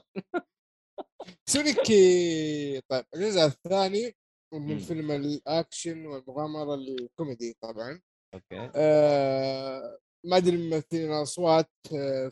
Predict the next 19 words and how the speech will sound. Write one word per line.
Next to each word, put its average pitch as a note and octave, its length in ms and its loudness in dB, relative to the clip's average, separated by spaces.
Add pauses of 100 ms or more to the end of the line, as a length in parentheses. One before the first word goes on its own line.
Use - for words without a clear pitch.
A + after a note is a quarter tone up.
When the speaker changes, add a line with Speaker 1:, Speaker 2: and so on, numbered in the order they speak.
Speaker 2:
في C3+ 120 -6
سونيك D3+ 340 -4
صراحة. C3 640 0 (540)
آه، B2 160 -2
أتكلم C3 420 -2
عن B2 80 -10
شخصيات C3+ 680 -4
اللي C3 440 -16
هي C3 40 -14
زي C3+ 160 -8
سونيك B2+ 280 -14 (200)
ويانا B2 320 -12
هذولا. B2 340 -8 (560)
آه، C#3 180 2
Speaker 1:
مم. D3+ 120 4
Speaker 2:
لكن E3 260 -2
بتكلم F3 500 -2
عن D3+ 100 -4
شخصية C#3 500 -4